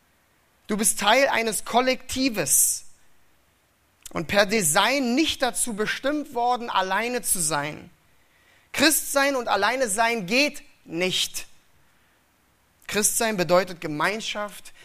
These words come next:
in alle Himmelsrichtungen. Einige sagen vielleicht, „Ach toll, ich habe ganz viel Gemeinschaft. Ich liebe es, mit Menschen zusammen zu sein.“ Die Frage ist hier wieder, was für Gemeinschaft pflegen wir eigentlich? Denn die Bibel ist auch hier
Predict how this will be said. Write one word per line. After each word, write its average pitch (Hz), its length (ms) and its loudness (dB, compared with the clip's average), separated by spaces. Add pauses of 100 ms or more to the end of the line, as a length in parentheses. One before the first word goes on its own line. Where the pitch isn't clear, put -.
in 214 180 -8
alle 277 320 0
Himmelsrichtungen. 165 920 -4 (1700)
Einige 190 400 -4
sagen 196 340 0
vielleicht, 208 400 -2
„Ach 196 100 -12
toll, 269 240 -2 (460)
ich - 80 -10
habe 190 140 -4
ganz 254 320 2
viel 302 240 4
Gemeinschaft. 196 720 -4 (520)
Ich - 80 -20
liebe 320 240 4
es, 220 120 -2
mit 185 100 -4
Menschen 160 340 -2
zusammen 156 300 -2
zu - 100 -2
sein.“ 147 380 -6 (680)
Die - 40 -20
Frage 185 400 2
ist 240 160 -2
hier 233 140 -6
wieder, 233 360 0 (320)
was 226 360 2
für 320 180 -6
Gemeinschaft 226 640 -2
pflegen 254 560 -4
wir 185 160 -2
eigentlich? 143 680 -6 (960)
Denn 185 140 0
die 202 100 -6
Bibel 269 280 -2
ist 247 140 0
auch 240 160 -6
hier 339 460 -2